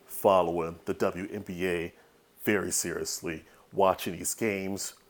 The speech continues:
following players, reading up on news, et cetera. But I have never, ever seen Lauren Jackson play before. And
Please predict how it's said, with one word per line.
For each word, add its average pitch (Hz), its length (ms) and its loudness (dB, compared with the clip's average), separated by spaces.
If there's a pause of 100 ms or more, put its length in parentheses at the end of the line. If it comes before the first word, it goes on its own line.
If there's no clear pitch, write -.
(120)
following 95 420 2
players, 90 720 0
reading 90 180 -4
up 92 140 -6
on 90 140 -8
news, 95 520 -4
et - 120 -12
cetera. 90 500 0 (180)
But 101 240 2
I 107 220 6
have 95 360 -4
never, 92 440 4 (360)
ever 101 360 4 (580)
seen 85 380 -2
Lauren 82 220 -4
Jackson 82 420 -6
play 82 200 -8
before. 71 520 -8 (180)
And 104 360 -2